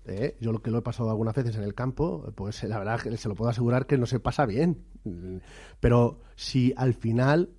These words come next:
uno lo que espera es que al final escampa y va a salir el sol, con lo cual, claro que saldrá el sol. Lo que pasa es que aquí este es un sol un poco, vamos a un sol un poco de otoño. ¿Por qué digo esto? Pues porque la piedra angular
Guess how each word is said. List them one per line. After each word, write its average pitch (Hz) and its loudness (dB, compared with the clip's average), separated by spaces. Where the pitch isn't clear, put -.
uno 131 6
lo 139 8
que 139 4
espera 139 4
es 147 -2
que 160 2
al 139 4
final 131 4
escampa 139 2
y - 4
va 160 4
a 156 4
salir 156 4
el 107 4
sol, 175 4
con 127 2
lo 117 2
cual, 147 6
claro 151 4
que 180 0
saldrá 95 -4
el 87 -10
sol. 80 -10
Lo 113 -4
que 131 -2
pasa 196 2
es 190 -4
que - -6
aquí 190 2
este 185 0
es 160 2
un 180 2
sol 175 4
un 165 4
poco, 175 6
vamos 160 2
a 190 4
un 170 6
sol 165 2
un 160 2
poco 175 2
de 127 6
otoño. 107 2
¿Por 135 0
qué 185 6
digo 185 6
esto? 120 2
Pues - -2
porque 110 0
la 120 -2
piedra 170 2
angular 127 4